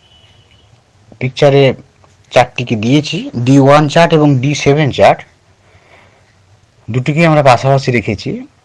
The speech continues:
প্রথমে আমরা ডি ওয়ান চার্টে আমরা চোখ রাখবো এবং আমাদের পঞ্চম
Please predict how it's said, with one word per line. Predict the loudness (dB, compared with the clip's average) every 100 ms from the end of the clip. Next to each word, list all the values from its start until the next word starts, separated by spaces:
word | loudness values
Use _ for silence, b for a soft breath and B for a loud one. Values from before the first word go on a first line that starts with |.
| _ _ _ _ _ _ _ _ _ -16 -8
প্রথমে | -4 0 2
আমরা | 4 4 2
ডি | 0 4
ওয়ান | 4 4 2
চার্টে | 2 4 2
আমরা | 6 6 4 2 _ _ _ _ _ _ _ _ _ _ _ _ _ -16 -8
চোখ | -4 0
রাখবো | 0 0 0 0
এবং | 0 0
আমাদের | 0 0 -2 -4 _ _ _ _ -20 _ _ _ _ _ _ _ _ _ b b b b b b b b _ _ _
পঞ্চম | 2 2 2 0